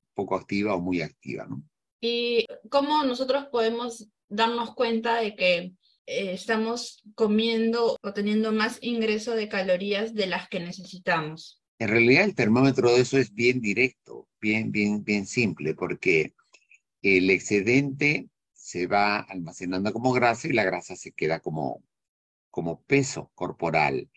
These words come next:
Speaker 1: Porque nosotros si tomamos exceso de muchas cosas, exceso de tal vitamina la eliminamos, exceso de agua se elimina,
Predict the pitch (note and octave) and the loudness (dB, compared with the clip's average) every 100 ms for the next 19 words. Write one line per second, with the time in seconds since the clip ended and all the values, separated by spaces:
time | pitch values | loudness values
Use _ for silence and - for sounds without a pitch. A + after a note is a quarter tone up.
0 | _ _ _ _ - F2+ - F#2 F#2+ G#2 | _ _ _ _ -8 -6 0 0 0 -2
1 | B2 B2 A#2+ F2+ G2 G2+ A2+ A2+ G2+ G2 | -2 0 -2 -4 -2 0 0 -2 -6 -6
2 | G#2+ - G#2+ A#2+ A#2+ A#2 - A2+ A2 C3 | -4 0 2 2 -2 -6 -2 -2 -2 -4
3 | D3 - _ - - C3+ B2 C3 C3+ C3 | -6 -12 _ -8 -2 0 2 2 4 2
4 | A2+ G#2 A2+ A#2+ C3 G2+ F2 E2 D#2+ C#2 | 2 2 0 -2 -2 -2 -4 -6 -10 -14
5 | B1+ - - F#2 B2 A2 A#2 A#2 A#2+ B2 | -16 -14 -10 -4 -2 0 2 2 2 -2
6 | - D#2 D#2 E2 C#2+ - | -6 -14 -14 -14 -14 -16